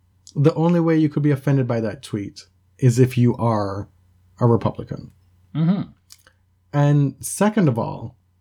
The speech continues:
Speaker 1: the only way you could be offended by that tweet is if you're a Republican. Because,
Speaker 2: <laughs>
Speaker 1: did I just say that as the first one?
Speaker 2: Yeah.
Speaker 1: Well, because the point I'm going to make now is that only a Republican would be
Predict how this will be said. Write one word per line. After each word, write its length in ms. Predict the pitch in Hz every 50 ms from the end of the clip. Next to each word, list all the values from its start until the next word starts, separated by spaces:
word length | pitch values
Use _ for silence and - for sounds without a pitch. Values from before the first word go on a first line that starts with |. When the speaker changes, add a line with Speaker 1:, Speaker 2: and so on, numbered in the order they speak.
| _ _ _ - _ _ _ _ _ _ _ _
Speaker 1:
the 160 | - 139 139 143
only 180 | 156 165 165
way 140 | 156 156 151
you 140 | 147 147 135
could 140 | - 147 135
be 100 | 143 139
offended 500 | 131 127 - - - 202 240 233 160 127
by 160 | 123 113 110
that 220 | 113 104 - -
tweet 400 | - - 113 107 104 - - - - _ _ _ _ _ _ _ _ _ _ _ _ _ _ _ _ _ _ _ _ _ -
is 180 | 139 127 117
if 140 | 135 127 -
you're 120 | 123 117
a 40 | 110
Republican. 640 | 110 - - 113 113 113 - - - - - 110 - _ _ _ _
Because, 300 | - 123 156 139 135 123
Speaker 2:
<laughs> 300 | - 214 - - - -
Speaker 1:
did 160 | 147 131 143 156
I 120 | 156 143
just 180 | 135 151 143 -
say 80 | 156
that 160 | 143 143 135
as 120 | 135 123 127
the 60 | 131
first 280 | 127 - 143 135 123 -
one? 140 | 139 139 143
Speaker 2:
Yeah. 400 | 170 156 180 196 208 143 87 113
Speaker 1:
Well, 140 | - 170 160
because 300 | 143 160 147 160 156 139
the 80 | 135 135
point 280 | 123 - 170 165 156 147
I'm 140 | 139 139
going 160 | 127 135 127 117
to 60 | 123
make 260 | 123 131 147 135 135
now 120 | 123 117
is 100 | 117 113
that 240 | 110 120 117 117 - _ _ _ - _ _ _ _ _ _ _ _
only 340 | - 147 143 147 147 147 143
a 80 | 143 139
Republican 880 | 139 131 - 127 131 135 127 - 160 165 170 151 131 - 131 120 120 117
would 220 | 117 117 110 107
be 400 | 117 120 113 113 113 113 110 -